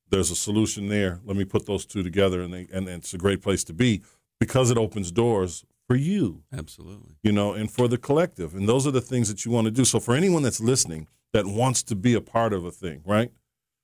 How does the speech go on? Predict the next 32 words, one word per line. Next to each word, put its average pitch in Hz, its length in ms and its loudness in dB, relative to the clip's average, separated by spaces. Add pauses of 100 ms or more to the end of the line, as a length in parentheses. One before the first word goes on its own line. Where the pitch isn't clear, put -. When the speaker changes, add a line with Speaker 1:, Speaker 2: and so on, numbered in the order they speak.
(200)
Speaker 1:
Do 165 120 4
one 175 200 4
of 165 100 -2
two 147 140 0
things. 107 440 -2
Either 123 460 0 (600)
uh, 85 100 -10
both 127 320 0
of 170 100 2
which 165 220 2
require 135 520 2
you 127 220 2
taking 123 360 0
action. 131 380 -4
Either 107 340 2 (340)
go 135 180 4
to 190 60 4
Steve's 160 420 4
event 110 400 -2 (680)
on 117 60 4
Speaker 2:
And 117 80 4
Speaker 1:
a 117 40 4
weekly 127 340 2
basis. 110 460 -2
Speaker 2:
may 113 260 0
I 104 140 0
plug 110 340 -2
it - 80 -8
real 113 160 -10
quick? 131 240 -14 (120)
Speaker 1:
Please 147 300 4
do. 139 300 2